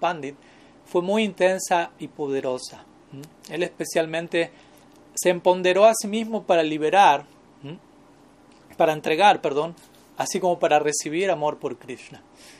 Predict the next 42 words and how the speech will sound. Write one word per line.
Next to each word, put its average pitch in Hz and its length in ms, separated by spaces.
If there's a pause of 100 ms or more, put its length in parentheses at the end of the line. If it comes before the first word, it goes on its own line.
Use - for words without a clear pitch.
(160)
¿Mm? 131 120 (320)
Él 156 160
completamente 180 720
se 165 180
rindió, 151 600 (500)
¿Mm? 151 120 (540)
a 131 80
sí 180 200
mismo 202 320
junto 170 340
con 160 160
su 165 140
distinción 160 600
de 165 120
casta, 156 520 (160)
todo 165 200
esto 170 160
fue 151 220
puesto 156 300
a 156 40
un 139 100
lado, 147 340 (300)
y 156 80
sus 165 160
dictados 170 420
religiosos, 165 680
todo 202 180
esto 214 180
fue 180 220
puesto 185 260
a 175 40
los 147 140
pies 156 200
de 156 80
Sri 151 240
Nityananda 131 560
Prabhu. 123 320 (540)
Sri 190 240
Chaitanya 190 480
y - 20
Sri 180 220
Nityananda 165 720